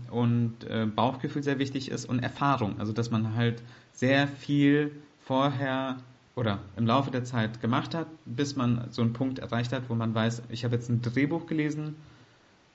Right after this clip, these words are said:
und aus der Erfahrung heraus weiß ich jetzt, ah, okay, da muss jetzt noch mal ran, äh, irgendjemand oder ich oder wir alle zusammen und da müssen wir jetzt noch mal, äh, den Hauptteil ändern. Jetzt müssen wir das Ende vielleicht noch mal anpassen.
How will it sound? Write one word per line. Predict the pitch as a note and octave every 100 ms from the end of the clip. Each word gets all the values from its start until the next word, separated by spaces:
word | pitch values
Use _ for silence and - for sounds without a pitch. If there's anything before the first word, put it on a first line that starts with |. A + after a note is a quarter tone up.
| _ _ _ -
und | C3 B2 B2 B2 B2 - - - _ _ _ _ _ _ _ _
aus | C3 C3
der | A2
Erfahrung | - C3 C3+ C#3
heraus | C3 B2 B2 B2 - -
weiß | A#2 A#2+ A#2+
ich | A#2+
jetzt, | A#2+ A2 - - -
ah, | B2 C3 B2+ A#2 A2 - -
okay, | A#2 B2 A2 G#2 - - - _
da | A#2+ A#2+
muss | C3
jetzt | C3+ B2+
noch | B2
mal | A#2
ran, | A2+ C#3 D#3+ F3 - - -
äh, | C3+ C3 B2+ A#2+ C3+
irgendjemand | C3 C#3 C3+ D#3 F3+ G#3+ - - -
oder | A2 A2
ich | C#3+ - - -
oder | A2 G#2+
wir | A#2+
alle | A2+
zusammen | A2 A2+ A#2+ D#3 E3+ - - - -
und | B2
da | B2
müssen | C3 B2 C3
wir | A#2+
jetzt | A#2+ B2+
noch | A#2+
mal, | B2 A#2+ B2 A2+ -
äh, | A#2 A#2+
den | B2 A#2+
Hauptteil | C3 - A2 -
ändern. | G2+ G2+ G2+
Jetzt | G#2
müssen | A#2+ A#2
wir | A#2+
das | A#2 -
Ende | C3+ C#3
vielleicht | B2+ A2 G#2+
noch | G#2
mal | G#2+
anpassen. | G2 G#2 G#2+ - G#2+